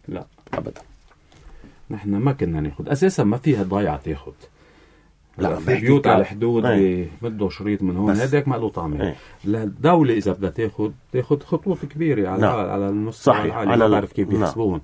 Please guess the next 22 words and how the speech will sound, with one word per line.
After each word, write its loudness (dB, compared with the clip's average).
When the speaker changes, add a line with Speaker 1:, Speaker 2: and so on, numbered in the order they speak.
Speaker 2:
مهم. -2
Speaker 1:
بس -2
نحن 2
عنا 4
بالقاع -4
وبراس 0
بعلبك -4
مثلًا، -8
عنا 2
أراضي -2
إذا -6
انعملت 0
طاقة -4
شمسية، -8
كيف -2
ما -4
كان، -2
بتعمل -6
لك -6
أربعمية، -2
خمسمية -8
ميجا -6